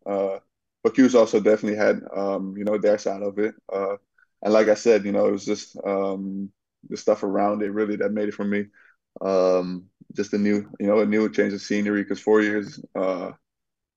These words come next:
has been great. Like, honestly, I've had an amazing time here. Uh, the, the, the fans here are great. The program's great. Uh, but I just felt like it was time to, for me, you know, to move on, give myself a new,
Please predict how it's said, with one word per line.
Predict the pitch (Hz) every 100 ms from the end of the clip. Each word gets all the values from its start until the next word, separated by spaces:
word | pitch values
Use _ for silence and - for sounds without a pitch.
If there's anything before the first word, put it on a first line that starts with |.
| _ 78
has | 76 98
been | 104 -
great. | 101 95 - -
Like, | 101 90
honestly, | 98 104 98 98 95 -
I've | 104
had | 101
an | - -
amazing | 101 101 104 104
time | 101 101 101
here. | 101 98 - - -
Uh, | 95 90 90 101 - _ - -
the, | 101 95
the, | 90 92 -
the | 82 -
fans | 104 104 104
here | 101
are | 101
great. | 101 101
The | 92
program's | - 101 104 98 104
great. | - 104 104 - _ _ _ _ -
Uh, | 92 92
but | 95
I | 101
just | 104
felt | 107 98
like | 101 92
it |
was | 101
time | - 104 101
to, | 98 98 95
for | 104
me, | 101 101 98 -
you | 101
know, | 101
to | 104 107
move | 104 101 104
on, | 101
give | 101
myself | 101 - 101 104
a |
new, | 104 104 104